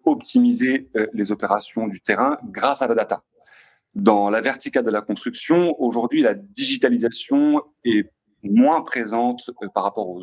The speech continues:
autres verticales, euh, bien connues, euh, mais c'est pas pour autant qu'il y a moins de données,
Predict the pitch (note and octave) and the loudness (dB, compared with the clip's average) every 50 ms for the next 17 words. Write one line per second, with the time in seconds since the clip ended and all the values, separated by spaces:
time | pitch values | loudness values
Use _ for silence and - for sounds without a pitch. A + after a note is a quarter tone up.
0 | F#2 - C3+ C3 G#2 G2 G#2+ - - - - - - G#2 G2+ G2+ F#2+ F2+ E2+ E2+ | -2 0 0 0 0 -4 -8 -8 -10 -16 -8 -2 0 0 0 0 -2 -4 -6 -8
1 | E2+ - - _ _ _ _ _ _ F#2+ - G#2+ G#2 - - G2+ G#2 A2 B2 D#3 | -12 -16 -20 _ _ _ _ _ _ -4 0 0 0 0 0 0 2 2 2 2
2 | - - - - - - - - _ _ - - G#2 G#2 G#2 A2 A2+ - - C3 | 0 -4 -12 -20 -20 -20 -20 -20 _ _ -6 -2 -2 -2 -2 -2 -2 -2 -2 0
3 | - D3+ D#3 - - B2 A#2+ - _ - C#3+ - - - C#3+ C#3 D3+ E3 - - | 0 0 -2 -2 -6 -8 -8 -4 _ 0 0 0 0 -2 -2 0 -2 -2 -4 -8
4 | - - - A2+ A2+ A2 G#2+ G#2+ G#2+ A2+ B2 C#3+ E3 F#3 F#3 E3 B2+ A#2 G#2+ A2 | -16 -12 -4 -2 0 0 2 0 2 2 4 4 4 2 2 0 0 -2 -2 -2
5 | A2 A2 A2+ A#2+ D3 D3 | 0 0 2 2 0 0